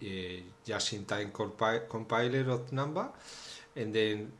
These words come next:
something similar. It was, uh, only one million rows, and using apply took, uh, eight, eighteen point two seconds, and using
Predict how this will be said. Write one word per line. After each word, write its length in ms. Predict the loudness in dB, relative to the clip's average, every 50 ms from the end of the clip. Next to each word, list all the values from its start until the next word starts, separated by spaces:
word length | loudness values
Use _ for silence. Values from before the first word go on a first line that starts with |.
| -16 -10
something 460 | -6 0 2 2 2 4 4 4 4
similar. 580 | 6 4 6 6 6 6 6 6 6 6 4 2 -2 -8 -12 -10
It 140 | -10 -4 0
was, 340 | 0 0 2 0 0 0
uh, 240 | 0 0 0 0 -2 0
only 240 | 0 2 4 4 4
one 300 | 4 4 2 2 2 2
million 340 | 0 0 2 2 0 0 -2
rows, 520 | -2 0 0 0 0 -2 -4 -6 -10 -10 -12 -16 -20 -20 -18 -16 -16 -18 -18 -20 -12 -8
and 180 | -6 -6 -2 0
using 340 | 2 2 2 2 0 0 -2
apply 580 | -2 0 0 2 4 6 6 6 6 4 2 -2 -4
took, 320 | -6 -6 -6 -6 -6 -6
uh, 380 | -4 -2 0 0 0 -2 -2 -6 -8 -10 -6 -2
eight, 400 | 0 0 0 -2 -4 -8 -16 -18 -20 -20 -20 _ _ _ _ _ _
eighteen 400 | 0 0 0 0 -2 -4 -4 -4
point 400 | -4 -4 -2 -2 -2 -2 -4 -4
two 120 | -6 -6 -4
seconds, 720 | -4 -4 -4 -6 -4 -4 -4 -2 -2 -4 -4 -6 -8 -10 -14 -18 -20 -20 _ _ -20 -20 -20 -20 -20 _ _ _ -8
and 580 | -6 -4 -2 -2 -2 -2 -4 -4 -6 -8 -10 -12 -14 -14
using 1000 | -8 -4 -2 -2 -2 0 -2 -2 -4 -4 -4 -4 -4 -4 -4 -4 -4 -4 -6 -6